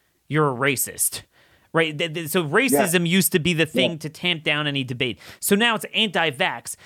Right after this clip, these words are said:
Speaker 1: But again, we, uh, you know, I, we, we all understand the goal of vaccination and the pursuit of it,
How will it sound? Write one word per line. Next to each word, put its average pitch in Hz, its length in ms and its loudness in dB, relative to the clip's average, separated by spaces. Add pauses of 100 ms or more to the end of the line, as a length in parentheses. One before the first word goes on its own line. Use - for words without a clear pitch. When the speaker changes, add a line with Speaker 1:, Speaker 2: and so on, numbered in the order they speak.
(180)
Speaker 1:
But 226 80 6
again, 202 380 0 (380)
we, 214 200 0
uh, - 40 -6 (440)
you 214 120 -10
know, 220 180 -2 (120)
I, 190 200 -2 (420)
we, 175 140 -6
we 185 320 0
all 262 300 0
understand 190 760 0
the 151 100 2
goal 170 680 2
of 147 180 0
vaccination 127 840 -2
and 147 220 0
the 131 60 0
pursuit 190 460 2
of 139 120 0
it, 117 220 -2